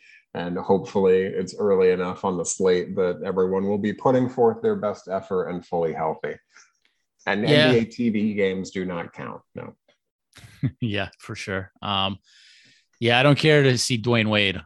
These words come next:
Speaker 2: uh, o-, on my T V screen for, for that one, but, uh, yeah, it's, it's gonna be interesting. We'll, we'll see. The way the Magic schedule is laid out, it,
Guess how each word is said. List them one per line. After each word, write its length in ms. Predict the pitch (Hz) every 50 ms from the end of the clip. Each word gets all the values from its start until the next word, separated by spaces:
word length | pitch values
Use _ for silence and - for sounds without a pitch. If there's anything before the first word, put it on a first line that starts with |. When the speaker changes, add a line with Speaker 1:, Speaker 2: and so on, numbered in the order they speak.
| _ -
Speaker 2:
uh, 400 | 95 90 87 87 87 87 85 92 - - -
o-, 80 | 104 104 - - -
on 120 | 104 101
my 140 | 95 87 92
T 180 | - - 107 92
V 140 | 90 95 87
screen 320 | - - - 87 87 82
for, 240 | 82 - - 87 80
for 160 | - - 104
that 220 | 98 95 92 87
one, 280 | 90 87 90 87 90 90 -
but, 200 | 95 90 87 87
uh, 280 | 87 87 85 87 85 - _ _ _ _ _ _ _ _ _ _ _ _ _ _ _ _ _ _ _
yeah, 240 | - 117 117 117 120
it's, 520 | 120 - 139 143 131 - - - - - _ _ _ _ -
it's 160 | - 131 123 -
gonna 220 | 170 156 151 143
be 180 | 135 139 123 120
interesting. 580 | 117 - 123 110 - - 127 117 117 117 107 110
We'll, 200 | 120 113 107 117
we'll 120 | 123 117
see. 360 | - - - 110 107 110 110
The 120 | 98 120 117
way 180 | 131 147 175
the 100 | 180 180
Magic 320 | 156 147 147 156 143 143 -
schedule 380 | - - 139 139 143 139 143
is 80 | 123 107
laid 260 | 104 110 117 117 107
out, 340 | 107 110 120 127 131 135 - -
it, 180 | 117 110 104